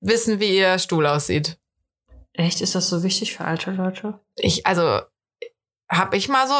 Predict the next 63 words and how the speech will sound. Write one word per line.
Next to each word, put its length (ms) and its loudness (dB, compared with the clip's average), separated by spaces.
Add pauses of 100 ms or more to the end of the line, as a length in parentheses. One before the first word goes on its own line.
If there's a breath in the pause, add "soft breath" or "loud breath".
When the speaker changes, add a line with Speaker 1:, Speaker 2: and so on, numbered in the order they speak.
Speaker 1:
irgendwo 300 0
aufgeschnappt, 640 0
ja. 380 0 (1000)
Deswegen 280 2
haben 120 4
Speaker 2:
Krass, 160 2
Speaker 1:
so 60 2
Speaker 2:
aber 120 0
du 80 0
kannst 220 -2
auch 60 -2
trotzdem 600 -2
später 400 -6
so 80 -2
<laughs> 160 4
reingucken. 300 2
Speaker 1:
Nee, 120 2
dann 160 2
ist 140 2
ja 100 2
unten 340 0
weg. 340 2 (280)
Aber 180 0
dann 460 2
liegt's 240 0
ja 80 2
nicht 180 2
so 80 2
auf 140 0
dieser 240 0
Platte 320 0
da, 180 2
weißt 180 2
Speaker 2:
Da 40 0
Speaker 1:
du? 60 2
Speaker 2:
muss 100 2
es 120 2
aber 160 0
mit 140 0
einer 100 2
ganz 200 0
schön 160 0
krassen 320 0
Geschwindigkeit 800 -2
weggeflogen 540 0
<laughs> 60 2
sein, 320 4
dass 300 0
es 140 -2
komplett 260 -10
Speaker 1:
Hey, 220 2
in 60 4
Speaker 2:
weg 20 2
Speaker 1:
einer 100 4
Speaker 2:
ist. 60 4
Speaker 1:
normalen 300 2
Toilette 360 2
ist 140 2
das 100 2
doch 140 0
unten 260 0
einfach 300 0
drin. 440 2